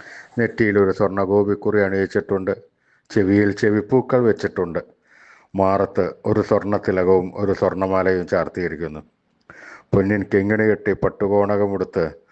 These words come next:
ഒരു വെള്ള പട്ട് ഞൊറിഞ്ഞുടുത്തിട്ടുണ്ട്. കയ്യിൽ ഓടക്കുഴലും താമരയുമുണ്ട്. സ്വർണ്ണ കിരീടം ചാർത്തിയ കിരീടത്തിന്മേൽ രണ്ട് തിരുമുടി മാലകളും രണ്ട് വലിയ വനമാലകളും ചാർത്തിയിരിക്കുന്നു.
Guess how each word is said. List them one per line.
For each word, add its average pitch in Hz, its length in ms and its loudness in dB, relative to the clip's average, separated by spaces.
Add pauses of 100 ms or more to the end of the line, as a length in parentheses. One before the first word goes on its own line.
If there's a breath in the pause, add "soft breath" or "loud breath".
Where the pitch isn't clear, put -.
(260 loud breath)
ഒരു 101 220 4
വെള്ള 98 380 4 (200)
പട്ട് 101 340 -4 (220)
ഞൊറിഞ്ഞുടുത്തിട്ടുണ്ട്. 95 1080 -2 (680 soft breath)
കയ്യിൽ 95 300 4
ഓടക്കുഴലും 92 600 0 (140)
താമരയുമുണ്ട്. 87 760 -4 (1120 loud breath)
സ്വർണ്ണ 110 260 2 (120)
കിരീടം 104 400 0
ചാർത്തിയ 98 360 -2
കിരീടത്തിന്മേൽ 98 680 -2
രണ്ട് 95 360 0
തിരുമുടി 95 380 2
മാലകളും 90 480 0
രണ്ട് 87 240 -2
വലിയ 90 300 0
വനമാലകളും 95 800 0
ചാർത്തിയിരിക്കുന്നു. 80 760 -10